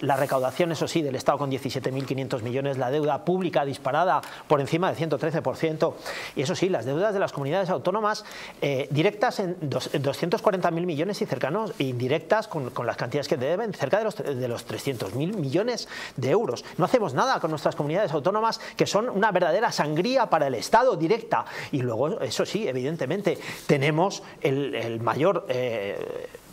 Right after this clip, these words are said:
presupuesto económico que nos está dando estos señores, en el cual nos implican todas estas subidas, todos estos déficits y todos estos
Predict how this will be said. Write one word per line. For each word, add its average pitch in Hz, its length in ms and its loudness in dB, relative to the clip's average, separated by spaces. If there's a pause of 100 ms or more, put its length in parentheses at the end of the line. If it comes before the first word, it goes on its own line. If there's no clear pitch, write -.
(360)
presupuesto 139 800 0
económico 135 640 0
que 120 320 -4
nos 123 140 -2
está 143 180 2
dando 175 380 2
estos 139 220 -4
señores, 190 480 2 (280)
en 143 80 -2
el 123 120 -4
cual 185 360 6 (320)
nos 143 220 -2
implican 131 540 0
todas 175 320 4
estas 165 240 2
subidas, 175 480 0 (240)
todos 160 320 4
estos 147 260 0
déficits 175 540 0 (160)
y 147 100 0
todos 165 220 2
estos 180 320 -2